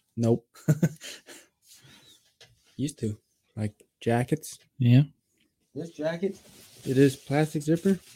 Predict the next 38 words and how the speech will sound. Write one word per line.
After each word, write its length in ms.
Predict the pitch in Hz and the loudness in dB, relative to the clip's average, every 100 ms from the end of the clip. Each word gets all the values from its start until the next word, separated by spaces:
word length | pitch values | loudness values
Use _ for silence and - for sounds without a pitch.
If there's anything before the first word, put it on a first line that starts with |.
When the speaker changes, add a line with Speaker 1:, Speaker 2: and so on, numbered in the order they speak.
| - - | -10 2
Speaker 1:
but 60 | 120 | 4
it's, 120 | 113 _ 135 | 2 _ 0
no, 200 | 160 226 | 4 4
it's 140 | 220 | 4
not. 220 | 247 180 | 4 2
It's 120 | 147 | 0
metal. 300 | 190 180 120 - | 0 2 0 0
Good 200 | 175 170 | 2 4
zipper. 340 | 139 120 110 - - - - | 4 4 0 -4 -10 -8 -6
Speaker 2:
<laughs> 280 | 123 131 | -4 -8
Quality 760 | - 131 135 131 131 131 131 127 | -2 2 6 6 6 6 4 4
zipper. 440 | 123 117 107 104 - | 2 0 0 -12 -12
Speaker 1:
Quality. 680 | - 143 131 113 98 82 - - - | -4 0 2 2 0 -4 -8 -12 -10
Speaker 2:
Quality. 720 | 165 160 151 135 123 117 107 | -6 -2 0 2 0 0 -2
Speaker 1:
And 220 | 127 120 - | -2 -6 -6
plastic 420 | 160 156 - 135 _ - | -2 -2 -4 -10 _ -2
bullshit. 460 | 156 147 - 151 - | -2 -2 -6 -6 -4
Nah, 260 | 120 110 104 | -2 -2 -2
get 140 | 131 | -2
outta 180 | 120 110 | 2 2
here. 200 | 104 104 123 - _ _ _ _ _ _ _ _ _ _ | 2 0 -4 -12 _ _ _ _ _ _ _ _ _ _
Speaker 2:
Yeah. 400 | 117 143 147 147 151 147 - - _ _ | -6 -2 -2 -2 -4 -10 -20 -20 _ _
Speaker 1:
Get 200 | - 113 | -8 -6
stuck. 580 | - - - 131 135 - - _ - | -8 -10 0 2 2 -2 -18 _ -2
Speaker 2:
Are 60 | |
you 160 | 135 175 | 2 4
able 120 | 170 | 6
to 60 | 151 | 6
hold 160 | 170 | 4
us 60 | 151 | 4
down 460 | 156 156 160 156 - _ _ _ | 2 2 2 0 -4 _ _ _
for, 300 | - 139 139 147 - 117 | -6 -4 -4 -8 -16 -10
I, 120 | 123 117 | -8 -4
I 40 | 120 | -2
gotta 120 | 120 | 0
use 160 | 120 | 0
the 60 | 113 | -2
restroom. 380 | 117 - 123 | -4 -4 -8